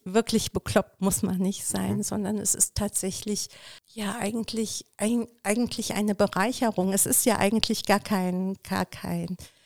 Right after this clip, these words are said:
Speaker 1: nichts Schlimmes, den, den Jakobsweg zu gehen. Also das war vielleicht früher mal so, dass man
Speaker 2: Mhm.
Speaker 1: das halt gegangen ist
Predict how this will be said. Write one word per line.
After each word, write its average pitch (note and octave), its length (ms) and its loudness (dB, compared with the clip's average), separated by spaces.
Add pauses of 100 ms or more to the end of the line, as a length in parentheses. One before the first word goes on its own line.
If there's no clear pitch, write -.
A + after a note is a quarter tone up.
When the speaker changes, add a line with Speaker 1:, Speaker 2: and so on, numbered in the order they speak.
(340)
Speaker 1:
nichts - 420 2
Schlimmes, B3+ 640 0
den, A#3+ 440 2
den A3+ 180 2
Jakobsweg G#3 840 -2
zu - 160 -4
gehen. F#3+ 380 -6
Also F3 240 -2 (320)
das - 220 4
war F3+ 100 4
vielleicht E3+ 380 0
früher G3 340 2
mal G#3 220 0
so, A3+ 160 -4
dass G3+ 280 0
man F#3+ 280 2
Speaker 2:
Mhm. F#3 160 -6
Speaker 1:
das - 200 0
halt F#3 240 0
gegangen F#3+ 460 2
ist - 400 -2